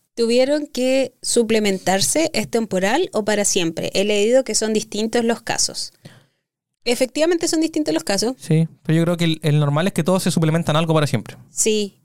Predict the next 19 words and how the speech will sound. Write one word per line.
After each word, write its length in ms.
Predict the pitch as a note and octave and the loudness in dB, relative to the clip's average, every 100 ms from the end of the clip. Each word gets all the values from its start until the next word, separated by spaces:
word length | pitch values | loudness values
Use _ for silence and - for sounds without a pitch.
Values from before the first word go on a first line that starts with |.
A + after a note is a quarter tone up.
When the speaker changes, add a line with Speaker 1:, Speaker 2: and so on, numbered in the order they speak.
| _ | _
Speaker 1:
y 160 | - A3 | -4 0
yo 120 | B3+ | 2
Speaker 2:
¿Mm? 40 | |
Speaker 1:
creo 260 | - D#4+ F4+ | 2 0 0
que 80 | D4 | -2
también 360 | B3 A3 A#3 | -2 0 2
hay 100 | D4 | 2
que 140 | C#4 G#3+ | 0 -2
como 260 | A3 G#3+ | 0 2
dejar 380 | G3 F#3 - A3 | 2 0 -2 -2
de 360 | A#3+ C4 C4 C4 | -2 0 2 0
vilari-, 680 | A3 G#3+ G3 F#3+ F#3+ F#3 - | -2 -2 2 2 0 -2 -2
vinaliz-, 680 | G3+ G3+ G3 F#3+ - - F3 | 0 2 2 0 -2 -2 -2
vilanizar 840 | G3+ G#3 F#3+ F#3 - - G3 C4+ _ _ _ | 0 2 2 0 0 -2 -2 -6 _ _ _
Speaker 2:
que 100 | B2+ | -2
tenga 240 | C#3 D3 | 0 2
un 100 | C#3 | 2
sentido 360 | B2+ C3 - C#3 | 2 -2 2 2
peyorativo. 600 | C3 A#2+ A2 B2+ A#2 A#2+ | 4 2 2 2 2 0